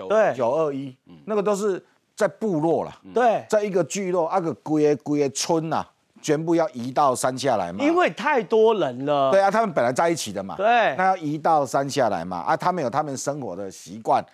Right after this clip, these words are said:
Speaker 1: 对。
Speaker 2: 所以来集中几节受灾。可是这次不一样，这次倒了弄几记的倒了。
Speaker 1: 市区谁要住组合屋？
Speaker 2: 你还要去找到另外一个空地，然后去盖组合屋吗？不可能嘛。
Speaker 1: 对。
Speaker 2: 你如果花莲县政府有空地，或者中央有空地，大家就会来去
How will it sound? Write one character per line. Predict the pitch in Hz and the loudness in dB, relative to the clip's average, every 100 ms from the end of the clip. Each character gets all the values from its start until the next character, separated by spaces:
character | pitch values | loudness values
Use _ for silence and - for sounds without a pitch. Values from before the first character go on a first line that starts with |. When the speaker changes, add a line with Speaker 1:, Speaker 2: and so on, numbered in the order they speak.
| - | -6
Speaker 1:
对。 | 175 | -2
Speaker 2:
所 | 185 | 2
以 | 196 | 2
来 | - | 0
集 | 113 95 123 127 | -4 -4 -6 -4
中 | 139 143 | -2 -2
几 | 117 | -6
节 | 85 92 | -10 -10
受 | - 117 | -8 -6
灾。 | 104 98 - - | -4 -6 -8 -10
可 | 147 | -6
是 | 202 | -2
这 | 208 208 | 0 0
次 | 175 | 0
不 | 165 170 | -4 -2
一 | |
样， | 151 117 95 | -2 -4 -2
这 | - | 0
次 | 208 208 | 2 0
倒 | 202 123 104 | -2 0 0
了 | 113 | 0
弄 | 156 | -2
几 | 117 | -4
记 | 95 | -6
的 | 123 | -6
倒 | - 69 | -6 -8
了。 | - - _ | -12 -18 _
Speaker 1:
市 | - - 359 311 214 | -16 -6 0 2 0
区 | - 262 277 | -2 0 0
谁 | - 180 | 2 4
要 | 226 | 4
住 | 240 294 240 | 2 0 -4
组 | - 170 | -4 -2
合 | 156 160 185 | 2 4 4
屋？ | 185 196 190 165 131 107 _ | 4 6 6 4 0 -6 _
Speaker 2:
你 | - 226 | -4 0
还 | 240 | 2
要 | 269 294 | 4 4
去 | 208 262 | 4 4
找 | 214 190 | 4 4
到 | 202 269 | 4 2
另 | 269 269 | 2 2
外 | 269 | 2
一 | |
个 | 247 226 | 2 0
空 | 247 262 220 | 2 0 2
地， | 262 247 190 _ | 0 0 -2 _
然 | 202 220 | 0 4
后 | 254 | 4
去 | 233 | 2
盖 | 226 262 | 0 0
组 | 208 180 | 2 0
合 | 160 180 | 2 2
屋 | 214 | 2
吗？ | 226 208 | 0 0
不 | 208 226 | 2 2
可 | 226 240 | 2 2
能 | 240 180 | 4 2
嘛。 | 185 156 - | 2 0 0
Speaker 1:
对。 | 190 | 4
Speaker 2:
你 | 240 240 | 6 6
如 | 285 | 4
果 | 254 185 | 4 4
花 | 214 240 | 4 4
莲 | 214 | 2
县 | 196 214 | 2 2
政 | 214 | 2
府 | 175 | 2
有 | 127 107 | 0 0
空 | 160 139 | -2 -2
地， | 123 110 - | -6 -14 -4
或 | 220 | 0
者 | 208 | 0
中 | 147 208 | 2 2
央 | 196 190 | 2 0
有 | 160 | 0
空 | 110 151 | -2 -4
地， | 151 | -4
大 | 117 | -2
家 | 120 | 0
就 | 131 | 2
会 | 175 | 2
来 | 165 139 | 2 0
去 | 156 143 | -2 -6